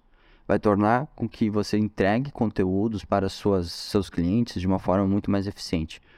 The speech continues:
de uma forma diferenciada. Você vai se diferenciar no mercado em relação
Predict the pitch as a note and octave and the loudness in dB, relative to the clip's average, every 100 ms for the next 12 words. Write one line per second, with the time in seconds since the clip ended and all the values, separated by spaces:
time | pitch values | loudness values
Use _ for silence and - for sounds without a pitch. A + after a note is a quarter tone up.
0 | - - G2+ D#2+ F#2+ F#2+ F#2+ A2 - G#2+ | -20 -2 -2 4 4 4 0 -2 0 -2
1 | - G2+ E2+ E2 E2 _ _ - - G#2+ | 0 -2 0 -2 -6 _ _ -8 -2 0
2 | A2+ A#2+ C#3 G3 - D3 C3+ C3+ - A2+ | 0 -2 -2 -2 0 0 2 -2 -2 2
3 | G2 A#2+ C#3 A2+ G2+ E2 F2+ A2 C3+ B2+ | 4 4 4 2 0 0 2 2 0 -2
4 | - G2+ A2+ | -2 -2 -2